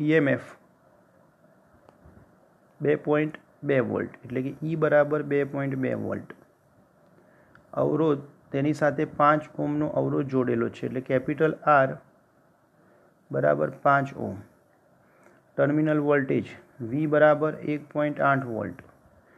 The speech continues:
તો આંતરિક અવરોધ શોધો. તો મિત્રો, આ ટાઈપના એમ સી ક્યુ અલગ અલગ રીતે ગણી શકાય. સૌપ્રથમ તો ટર્મિનલ વોલ્ટેજનું સૂત્ર,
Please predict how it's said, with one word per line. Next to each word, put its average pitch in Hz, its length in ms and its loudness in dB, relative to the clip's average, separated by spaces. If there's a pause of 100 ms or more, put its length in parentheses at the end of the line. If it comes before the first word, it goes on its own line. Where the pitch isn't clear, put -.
(180)
તો 135 140 2
આંતરિક 143 360 -2
અવરોધ 143 300 -2
શોધો. 107 320 -4 (2750)
તો 147 120 -4
મિત્રો, 175 280 6
આ 151 160 6
ટાઈપના 160 400 4
એમ 135 140 -4
સી 156 100 -6
ક્યુ 156 140 2
અલગ 156 200 4
અલગ 156 220 0
રીતે 156 140 -4 (100)
ગણી 147 220 -2
શકાય. 151 280 0 (420)
સૌપ્રથમ 156 640 2
તો 156 80 -2 (140)
ટર્મિનલ 151 480 0
વોલ્ટેજનું 143 480 -2
સૂત્ર, 135 280 -6